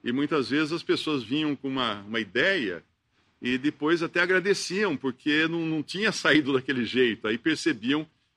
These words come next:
que se tivesse feito daquele jeito, seria muito ruim. Gastariam muito dinheiro, ficaria uma circulação péssima na,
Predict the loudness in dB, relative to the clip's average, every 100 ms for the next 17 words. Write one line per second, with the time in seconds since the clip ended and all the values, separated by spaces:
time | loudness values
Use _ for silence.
0 | _ -8 -6 -4 -2 4 4 4 0 -8
1 | -2 -2 -2 -6 -4 -4 -2 0 0 -4
2 | -10 -4 -4 -2 -2 -4 -8 -6 -4 -2
3 | 0 2 0 -4 _ _ _ -6 -4 -4
4 | -2 -2 -4 -6 -4 2 2 2 0 -8
5 | -4 -2 -2 -2 -4 -6 -6 -4 -4 -4
6 | -6 0 2 2 -2 -10 -8 -8